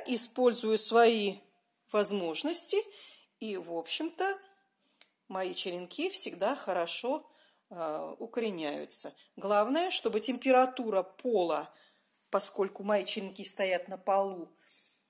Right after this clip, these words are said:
м, была двадцать два, двадцать пять градусов, пол теплый, и сверху чуть ниже. Тогда процесс нарастания каллуса будет происходить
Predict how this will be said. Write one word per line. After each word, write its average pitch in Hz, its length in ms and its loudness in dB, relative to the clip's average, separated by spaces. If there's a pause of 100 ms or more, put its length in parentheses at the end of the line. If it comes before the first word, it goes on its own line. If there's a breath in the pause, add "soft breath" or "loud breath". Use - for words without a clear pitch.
(180)
м, 170 420 -12
была 180 540 -2 (800)
двадцать 196 640 2
два, 175 360 2
двадцать 165 460 -4
пять 156 240 -6
градусов, 165 640 -8 (240)
пол 151 280 -8
теплый, 254 520 -8 (520 soft breath)
и 226 100 -6
сверху 285 460 2
чуть - 380 -2
ниже. 170 380 -4 (360 soft breath)
Тогда 208 400 2
процесс - 800 -2 (1160)
нарастания 175 800 0
каллуса 320 600 0
будет 233 460 -6 (440 soft breath)
происходить 175 880 -6